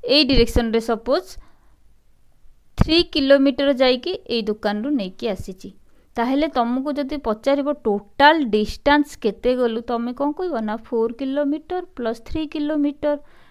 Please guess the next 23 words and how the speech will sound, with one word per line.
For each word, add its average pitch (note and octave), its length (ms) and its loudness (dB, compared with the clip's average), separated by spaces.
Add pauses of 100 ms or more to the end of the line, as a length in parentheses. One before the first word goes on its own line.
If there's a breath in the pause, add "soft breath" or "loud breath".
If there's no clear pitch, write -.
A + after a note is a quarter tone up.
(160 soft breath)
ଡିଷ୍ଟାନ୍ସ C#4+ 560 0
ପଚାରୁଛି, D4+ 460 -4
ଟୋଟାଲ B3 460 -4
କେତେ D4 320 -4
ଡିଷ୍ଟାନ୍ସ C4+ 500 -4
କଭର C4 320 -6
କଲ। B3 260 -8 (420 loud breath)
ଡିଷ୍ଟାନ୍ସ A#3+ 460 -2
ଗୋଟେ C4 220 -2
ସ୍କାଲାର D4 400 2
କ୍ୱାଣ୍ଟିଟି, B3 400 -2
ତମେ A3+ 280 -4
ସିମ୍ପଲି A#3 380 -4
କହିପାରିବ A#3 500 0
ଫୋର୍, A#3 360 -2 (220)
ଫୋର୍ A#3 280 0
କିଲୋମିଟର B3+ 540 -2
ପ୍ଲସ୍ A3+ 320 -4
ଥ୍ରୀ A3 200 -4
କିଲୋମିଟର A3 540 -6
ଇକ୍ୱାଲ G3 400 -4
ଟୁ D4+ 120 -8 (640 loud breath)
ସେଭେନ୍ B3 440 2